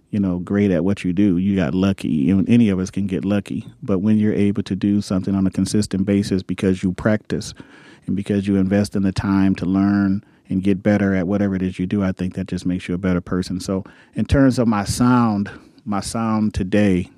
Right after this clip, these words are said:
is definitely better than it was, uh, because of those reasons.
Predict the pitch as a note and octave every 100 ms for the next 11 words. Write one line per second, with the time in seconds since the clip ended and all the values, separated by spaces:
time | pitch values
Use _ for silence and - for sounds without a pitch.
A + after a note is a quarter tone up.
0 | _ _ _ _ - - A2+ A#2+ G2 F#2
1 | F2 F#2 F2+ F2 E2 D#2+ - - - _
2 | _ _ - _ D#3 F#2 - - - -
3 | B3+ C2+ - G2+ F2+ D#2+ E2 F#2 E2+ A2
4 | C#3